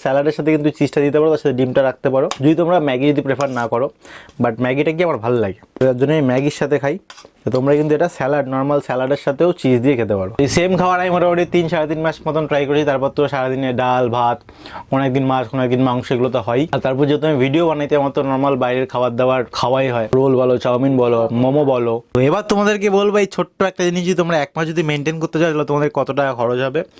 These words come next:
তো চিজের যে কিউব যেটা, সেটা দুশো গ্রামের প্যাকেট হয়, যার মধ্যে আটটা করে কিউব থাকে। তো ওটার দাম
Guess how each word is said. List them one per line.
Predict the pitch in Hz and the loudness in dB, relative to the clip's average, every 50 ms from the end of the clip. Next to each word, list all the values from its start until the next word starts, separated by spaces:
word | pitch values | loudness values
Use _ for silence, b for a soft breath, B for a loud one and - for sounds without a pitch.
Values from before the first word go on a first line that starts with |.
| B B B B B B - | B B B B B B -2
তো | 123 120 - | -2 0 0
চিজের | - 156 156 143 175 185 165 | 2 2 2 4 2 2 2
যে | 156 180 175 | 2 0 0
কিউব | - - 156 170 175 156 147 | 0 2 2 4 4 4 4
যেটা, | 165 156 185 180 | 2 2 2 2
সেটা | - 147 135 151 151 151 151 135 127 127 | 0 0 0 0 0 0 0 0 0 0
দুশো | 131 131 - 160 147 | -2 0 2 2 2
গ্রামের | 139 151 147 143 151 147 | 2 0 -2 -2 -4 -4
প্যাকেট | - 127 117 - 147 135 147 | -4 -4 -4 -4 -4 -4 -4
হয়, | 156 185 196 B B B B B B 117 | -4 -6 -6 B B B B B B 0
যার | 127 135 139 | 0 2 2
মধ্যে | 143 139 135 147 | 0 0 0 0
আটটা | 143 131 127 - _ - 143 139 | 0 0 -2 -4 _ -6 -4 -2
করে | 147 147 143 - | -2 -4 -4 -2
কিউব | - 147 143 127 - | -2 -2 -2 -2 -2
থাকে। | - 156 156 160 | -4 -4 -2 -2
তো | 147 | -2
ওটার | - 143 131 | -2 -2 0
দাম | 131 139 | 0 0